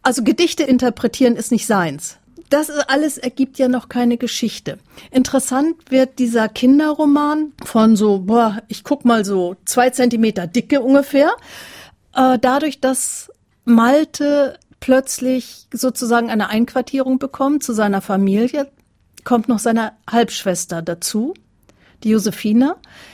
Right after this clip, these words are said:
die einige Jahre älter ist und absolut keinen Bock hat, jetzt dort zu sein.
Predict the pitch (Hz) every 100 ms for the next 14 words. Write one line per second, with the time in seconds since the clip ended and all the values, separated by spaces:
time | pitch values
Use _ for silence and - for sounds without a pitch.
0 | - _ 240 240 240 - 240 240 233 214
1 | 208 190 180 202 247 269 247 262 269 -
2 | - 240 - 240 269 247 247 - 240 214
3 | - - 247 - 240 240 - 220 - -
4 | - 339 - _ - 214 214 - 190 175
5 | 170 156 165